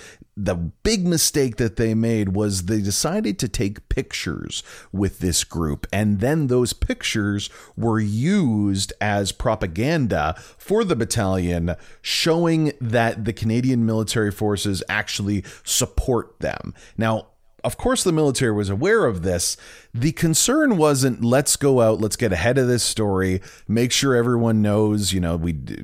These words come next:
Canada isn't like this, we don't support it." But instead, uh, a lot of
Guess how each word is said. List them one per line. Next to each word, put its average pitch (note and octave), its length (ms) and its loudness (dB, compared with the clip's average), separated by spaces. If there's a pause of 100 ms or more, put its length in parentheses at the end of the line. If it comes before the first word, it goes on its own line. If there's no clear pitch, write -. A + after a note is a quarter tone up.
Canada F2+ 340 -2
isn't G#2+ 320 -2
like A2 280 -2
this, G#2 200 -2
we F2+ 80 -2
don't E2 220 0
support - 360 0
it." C#3+ 160 2 (300)
But A#2 160 0
instead, C3 840 0 (240)
uh, G2 300 0
a D#2+ 40 -2
lot A#2 240 0
of G#2 340 -4